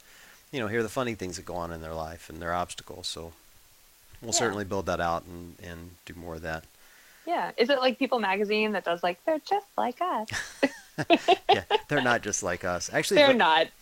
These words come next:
Speaker 1: Vellner's just like me, really pasty white, but the rest of 'em are just not like us.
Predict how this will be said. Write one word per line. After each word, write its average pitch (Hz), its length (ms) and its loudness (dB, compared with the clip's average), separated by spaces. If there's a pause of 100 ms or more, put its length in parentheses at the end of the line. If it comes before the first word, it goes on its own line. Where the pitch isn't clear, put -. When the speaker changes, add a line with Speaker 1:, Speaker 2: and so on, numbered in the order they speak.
(140)
Speaker 1:
Vellner's 170 360 4
just 120 180 -2
like 98 160 0
me, 104 180 0
really 95 260 -2
pasty 101 360 -4
white, 90 400 0
but 90 140 -10
the 95 80 -6
rest 101 240 -2
of 85 120 -8
'em 82 140 -10
are 82 160 -8 (220)
just - 360 -14
not 82 300 -10
like 82 160 -14
us. 82 300 -12